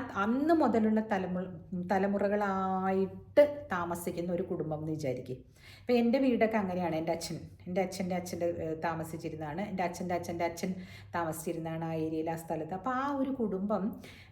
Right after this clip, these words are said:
എല്ലാവർക്കും അറിയാൻ പറ്റും. അപ്പം ആ കുടുംബത്തിൻ്റെ ശ്രേഷ്ഠത എന്ന് പറയുമ്പോൾ, ഓ, അവരുടെ അപ്പൂപ്പൻ്റെ അമ്മൂമ്മയുടെയൊക്കെ നല്ല കർമ്മമാണ് കേട്ടോ. ഇപ്പം എൻ്റെ വലിയമ്മച്ചിയുടെ കാര്യം ഞാൻ പറയില്ലേ, എപ്പോഴും, ആ, കുട്ടികൾക്ക് അക്ഷരം പറഞ്ഞു കൊടുക്കുന്നു,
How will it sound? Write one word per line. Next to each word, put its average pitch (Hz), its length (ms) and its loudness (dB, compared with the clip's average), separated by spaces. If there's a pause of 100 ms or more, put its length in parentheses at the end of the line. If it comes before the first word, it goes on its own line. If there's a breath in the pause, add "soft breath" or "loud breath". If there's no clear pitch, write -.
എല്ലാവർക്കും 226 800 0
അറിയാൻ 185 440 2
പറ്റും. - 300 -4 (220)
അപ്പം 220 200 -2 (100)
ആ 226 360 -2
കുടുംബത്തിൻ്റെ 214 600 2
ശ്രേഷ്ഠത 202 680 2
എന്ന് 202 180 2
പറയുമ്പോൾ, 185 460 0
ഓ, 190 140 -2 (480 loud breath)
അവരുടെ 143 340 -4
അപ്പൂപ്പൻ്റെ 226 540 2
അമ്മൂമ്മയുടെയൊക്കെ 220 840 0
നല്ല 202 340 2 (420)
കർമ്മമാണ് 180 480 -2
കേട്ടോ. 160 260 0 (300)
ഇപ്പം 196 160 -2
എൻ്റെ 208 180 2
വലിയമ്മച്ചിയുടെ 202 540 2
കാര്യം 190 220 0
ഞാൻ 190 160 0
പറയില്ലേ, 165 400 -2 (400 loud breath)
എപ്പോഴും, 180 500 -4
ആ, 180 100 -4 (520)
കുട്ടികൾക്ക് 202 640 2
അക്ഷരം 190 520 0
പറഞ്ഞു 180 260 0
കൊടുക്കുന്നു, 170 680 0